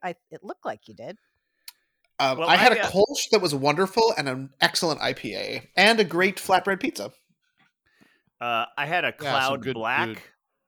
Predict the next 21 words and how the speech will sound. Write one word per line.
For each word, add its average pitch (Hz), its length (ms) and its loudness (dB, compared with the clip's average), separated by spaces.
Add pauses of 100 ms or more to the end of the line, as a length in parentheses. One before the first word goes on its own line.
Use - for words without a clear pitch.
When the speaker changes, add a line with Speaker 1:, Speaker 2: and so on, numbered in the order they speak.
(380)
Speaker 3:
uh, 117 220 -2
Cloud 143 340 -4
Black, 143 300 -2
which 135 180 -10
was, 117 180 -10
uh, 107 420 -2
an 113 60 -8
imperial 120 320 -8
stout 113 560 -6
from 104 640 -8
very 113 280 -8
near 110 200 -8
where 110 120 -6
I 104 60 -8
was 98 160 -16
born, 135 540 -12 (440)
uh, 104 220 -6
from 104 220 -14 (120)
Alvarado 107 500 -4
Street - 360 -14
Brewery. 117 400 -8